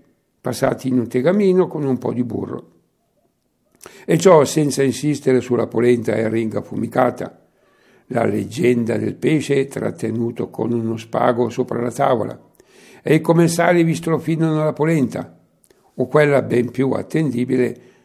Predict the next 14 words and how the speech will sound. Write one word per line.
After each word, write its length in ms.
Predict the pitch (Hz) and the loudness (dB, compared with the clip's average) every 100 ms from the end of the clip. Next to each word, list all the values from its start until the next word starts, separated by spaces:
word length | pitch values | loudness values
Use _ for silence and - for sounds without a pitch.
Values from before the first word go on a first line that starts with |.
| _ - | _ -2
della 340 | 127 135 120 | 2 2 0
polenta 600 | - 117 165 202 - 170 | -2 4 4 4 2 -2
e 100 | 143 | -2
gorgonzola, 1120 | 131 139 131 135 131 120 139 135 139 - - _ | 0 0 0 0 0 0 2 2 0 -6 -16 _
quello 200 | - 117 | -6 -6
vero, 580 | 113 123 123 135 - - _ _ _ _ _ _ _ | 2 2 4 0 -4 -18 _ _ _ _ _ _ _
ben 320 | 117 139 131 | -2 0 0
più 220 | 131 127 | 0 -4
piccante 720 | - 120 - 143 123 - - - | -4 -4 2 4 2 -2 -10 -10
e 120 | 110 | -8
quindi 320 | 139 139 131 | -4 -2 -2
valido 440 | 123 143 135 120 | 2 2 2 0
per 200 | 117 - | -4 -10
condire 680 | - 165 151 156 147 165 170 | -4 -2 0 0 0 0 -4